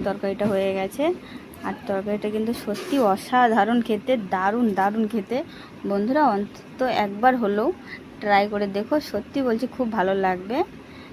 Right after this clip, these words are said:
তো এই যে দেখো, তরকারিটা আমি নামিয়ে নিয়েছি। আর এই যে আমি তরকারিটাকে নামিয়ে নিয়েছি, আর একদম মাখা মাখা করে নামিয়ে নিতে হবে। আর তোমরা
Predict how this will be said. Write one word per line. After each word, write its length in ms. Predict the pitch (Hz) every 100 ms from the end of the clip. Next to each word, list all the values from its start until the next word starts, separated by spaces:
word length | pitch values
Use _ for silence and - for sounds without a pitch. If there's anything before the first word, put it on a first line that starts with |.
| -
তো 60 | -
এই 80 | 196
যে 100 | 196 190
দেখো, 260 | 190 202 294 392 - -
তরকারিটা 400 | - 196 190 190 196
আমি 100 | 202 208
নামিয়ে 260 | 226 277 294
নিয়েছি। 340 | 294 285 - 320 392 - - - - - - -
আর 80 | 151 202 _ _ _ _ _ _ _ _ - - - 208
এই 60 |
যে 80 | 196
আমি 120 | 220 226
তরকারিটাকে 500 | 202 208 202 208 220 262 339 269
নামিয়ে 280 | 202 196 208 208
নিয়েছি, 360 | 208 208 254 320 - - - -
আর 100 | 196 185 202
একদম 400 | 214 196 202 233 247 214
মাখা 240 | 202 - 220
মাখা 220 | 220 233 233
করে 220 | 220 214 269 370 - - - -
নামিয়ে 300 | 202 202 208 208
নিতে 180 | 202 214
হবে। 280 | 226 202 254 381 - - - - - - - - - - - - -
আর 100 | 196 196 -
তোমরা 280 | 214 202 214